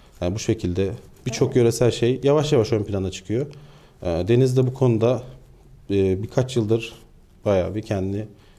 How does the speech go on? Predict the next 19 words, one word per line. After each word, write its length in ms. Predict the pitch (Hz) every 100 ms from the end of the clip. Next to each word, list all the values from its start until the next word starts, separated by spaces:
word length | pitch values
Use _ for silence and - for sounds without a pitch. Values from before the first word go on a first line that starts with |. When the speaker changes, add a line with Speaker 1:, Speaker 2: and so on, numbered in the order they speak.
| -
Speaker 1:
geliştiriyor. 480 | 101 98 - 98 92
Turizm 240 | 104 104 107
Fakültesiyle 600 | 104 - 92 - 92 87
beraber, 300 | 87 85 92
valilikle 520 | 95 95 92 - 90
beraber, 360 | 87 85 87
belediyelerle 520 | 92 90 92 92 90 92
Speaker 2:
Hı 40 |
hı. 100 | 90
Speaker 1:
beraber 260 | 95 104 127 - -
birçok 320 | 120 - 101
konuda 360 | - 95 98 139 - - -
gastronomi 540 | 95 92 - 107 107 107
alanında 480 | 101 95 98 135 139
kendi 300 | - 104 104
gerçekten 460 | 110 104 - 120 113
geliştiriyor. 420 | 101 - 95 90
Festivalleri 520 | 95 - 98 95 92
olsun. 300 | 87 - 98